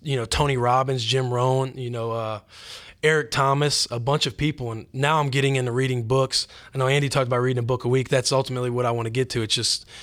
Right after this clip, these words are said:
you know, me stop making excuses and reading a book once, uh, reading a book a week. But, uh, that's where I get it from. And I fully believe in all that stuff that these people talk about. Will Smith, he's probably,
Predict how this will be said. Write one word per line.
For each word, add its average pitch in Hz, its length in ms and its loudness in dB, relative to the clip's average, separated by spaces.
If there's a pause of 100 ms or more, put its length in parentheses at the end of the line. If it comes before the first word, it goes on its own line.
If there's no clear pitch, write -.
(140)
you 123 100 -2
know, 110 240 0 (280)
me 127 140 0
stop 123 220 2
making 117 240 -2
excuses 113 640 -2
and 107 300 -8
reading 127 320 2
a 113 80 0
book 123 240 0
once, 123 240 0
uh, 110 320 -6 (160)
reading 135 300 0
a 113 40 -2
book 131 240 0
a 110 80 -4
week. 131 360 -4 (340)
But, 139 160 4
uh, 123 200 4 (300)
that's 165 220 0
where 226 100 4
I 180 80 2
get 165 160 2
it 170 60 -2
from. 107 400 -8 (180)
And 123 400 -6 (380)
I 147 160 4
fully 185 380 2
believe 143 560 0
in 127 80 -4
all 139 220 2
that 135 140 2
stuff 139 220 -2
that 131 60 -14
these 131 180 -6
people 127 220 -8
talk 131 180 -2
about. 120 180 -2
Will 160 200 2
Smith, 143 460 0
he's 139 140 -4
probably, 131 640 -2